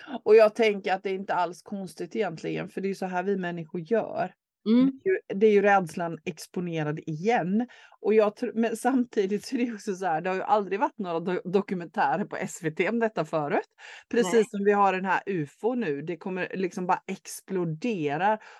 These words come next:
Speaker 1: Och jag, min förhoppning är ju att kring den här andliga mediala biten som du och jag, eh, vet finns många sidor utav, så tror jag att det kommer att kl-,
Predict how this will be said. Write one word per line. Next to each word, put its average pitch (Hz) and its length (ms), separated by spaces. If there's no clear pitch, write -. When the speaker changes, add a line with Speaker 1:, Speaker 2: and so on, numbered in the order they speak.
Speaker 1:
Och 208 140
jag, 208 260
min 208 220
förhoppning 226 500
är 185 140
ju 165 340
att 185 160
kring 208 360
den 196 180
här 180 440
andliga 165 420
mediala 160 480
biten 156 440
som 160 220
du 156 140
och 147 100
jag, 220 360
eh, 180 360
vet 165 520
finns 160 420
många 170 320
sidor 170 460
utav, 185 460
så - 280
tror 185 380
jag 151 480
att 165 300
det - 100
kommer 156 560
att 156 120
kl-, - 80